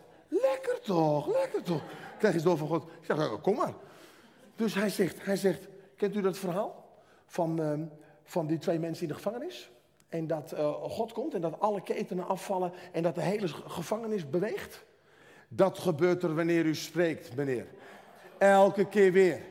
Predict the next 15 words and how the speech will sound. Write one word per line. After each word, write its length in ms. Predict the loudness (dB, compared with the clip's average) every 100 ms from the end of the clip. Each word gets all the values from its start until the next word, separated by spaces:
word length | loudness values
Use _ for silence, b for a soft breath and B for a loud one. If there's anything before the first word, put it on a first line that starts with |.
| -18 B B
En 140 | 2 4
dat 180 | 4
gebeurt 420 | 4 2 6 4 2
hier. 480 | 0 4 4 2 -10 B
En 160 | 0 6
elke 400 | 6 6 4 0
dienst 340 | 2 0 0
gebeurt 380 | 0 4 4 4
dat. 280 | 2 -2 -10 B B
En 140 | 0 2
meneer, 520 | 4 4 4 -2 0
overal 680 | 4 6 4 2 4 6 6
waar 240 | 4 4
u 120 | 2
gaat, 500 | 2 2 2 0 -8